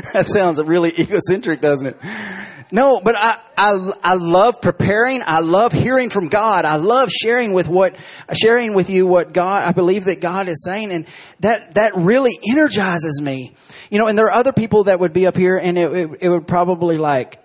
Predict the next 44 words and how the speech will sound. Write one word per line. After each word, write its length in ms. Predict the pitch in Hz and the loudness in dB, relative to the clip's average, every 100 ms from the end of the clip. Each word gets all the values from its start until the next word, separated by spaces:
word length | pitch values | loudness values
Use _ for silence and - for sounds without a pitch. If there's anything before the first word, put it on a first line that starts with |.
| _ | _
you 80 | 170 | -2
know, 240 | 143 143 | -2 -2
they 220 | 139 160 | -4 -2
would 120 | 165 160 | -2 -2
be 120 | 151 | -4
just 180 | 151 147 | -2 -2
like, 300 | 135 123 - | -2 -4 -4
"Oh, 80 | 151 | -2
I'm 380 | 156 135 131 | 0 -2 -2
glad 260 | 123 123 117 | -4 -4 -4
that's 260 | 117 110 117 | -6 -8 -8
over." 460 | 113 110 101 98 - - - - - | -6 -6 -8 -12 -20 -20 -20 -20 -6
But 80 | 156 | -2
not 220 | 214 220 | 0 0
for 100 | 147 | -2
me. 320 | 143 226 190 | -2 0 0
I 60 | 151 | -2
mean, 180 | 151 147 | -4 -4
all 240 | 147 220 | -2 -2
Sunday, 240 | 196 190 | -2 -4
you 80 | 165 | -4
can 100 | 165 | -4
ask 160 | 160 147 | -4 -2
Leah, 200 | 185 196 | -2 -2
all 220 | 139 196 | -4 -4
Sunday 420 | 156 190 185 143 | -2 -2 0 -2
after 280 | 143 160 147 | -4 -6 -4
I, 140 | 147 - _ - | -4 -6 _ -10
I, 160 | 151 - | -10 -6
if 180 | 143 - | -4 -2
I'm 180 | 160 220 | -2 -2
up 140 | - | -4
here, 280 | 147 151 151 - - - - | -2 -4 -4 -14 -20 -20 -10
all 120 | 175 | -6
Sunday, 380 | 185 190 202 147 | -2 -2 0 -2
I'm 180 | 139 185 | -4 -4
just 140 | 160 | -2
like, 280 | 131 107 107 - | -2 -2 -4 -10
I 360 | - - - 185 | -20 -14 -6 -4
mean, 100 | 180 | 0
I'm 140 | 190 185 | -2 -2
just, 140 | 175 | -2
like, 120 | 160 | -4
wired. 500 | 123 156 226 143 104 | -2 -4 -2 -4 -6